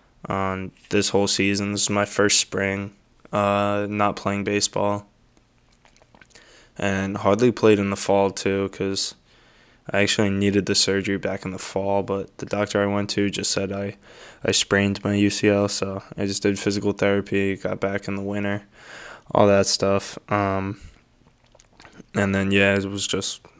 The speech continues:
started throwing again. It was hurting, so went to a different doctor, ended up needing the surgery, so that's where I'm at now. Um,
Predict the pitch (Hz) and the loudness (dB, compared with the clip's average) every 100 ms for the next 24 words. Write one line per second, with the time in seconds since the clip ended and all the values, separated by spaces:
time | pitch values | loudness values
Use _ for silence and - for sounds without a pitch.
0 | - _ _ - - 104 101 98 98 98 | -20 _ _ -6 0 4 2 2 2 2
1 | 98 98 98 95 95 101 98 98 101 101 | 2 0 0 -2 -2 0 0 0 -4 -6
2 | - 95 92 - _ - - - - - | -6 -4 -6 -10 _ -20 -20 -20 -20 -10
3 | 101 101 95 92 98 95 95 95 - 98 | -4 -2 0 0 -2 -2 -4 -6 -6 -6
4 | 101 98 101 - 104 101 101 101 - 101 | -4 -2 -2 -2 -2 -2 -2 -2 0 0
5 | 98 101 101 - 101 98 - - - - | 0 -2 -2 -2 -2 -2 -6 -20 -20 -20
6 | - - - 113 110 104 95 95 95 95 | -20 -16 -2 0 4 4 4 0 0 -2
7 | 98 95 - - - 104 101 95 92 95 | -2 -2 -6 -18 -6 -4 -2 -2 -4 -6